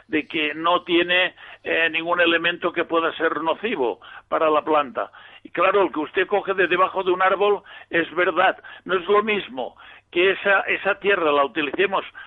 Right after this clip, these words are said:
para poner, eh, tomates, cebollas o pimientos, que ponemos una planta que puede ser delicadita y que a lo mejor en esa tierra que usted ha recogido, pues ha puesto algo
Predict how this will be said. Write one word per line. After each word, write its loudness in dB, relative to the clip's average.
para 0
poner, 2
eh, 4
tomates, 2
cebollas 2
o 0
pimientos, 0
que -4
ponemos -2
una 2
planta 0
que -4
puede -4
ser -2
delicadita 0
y -4
que -6
a 2
lo 0
mejor 0
en -4
esa -2
tierra 2
que -10
usted -2
ha 4
recogido, 0
pues -2
ha 2
puesto -2
algo 0